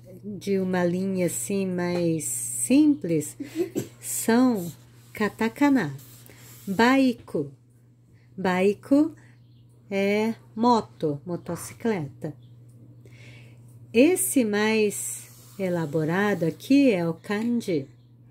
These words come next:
Iku ou ikimasu. Esse daqui é o verbo ir. E esses outros aqui, que são mais arredondadinhos, são os hiragana.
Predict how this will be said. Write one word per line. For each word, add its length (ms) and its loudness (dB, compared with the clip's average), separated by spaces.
Iku 680 2
ou 540 2
ikimasu. 1000 -2
Esse 280 -6
daqui 340 0
é 100 6
o 80 4
verbo 640 0
ir. 440 2
E 120 4
esses 560 4
outros 600 4
aqui, 440 0
que 120 -4
são 300 -6
mais 300 -2
arredondadinhos, 1200 0
são 460 -6
os 200 -6
hiragana. 840 0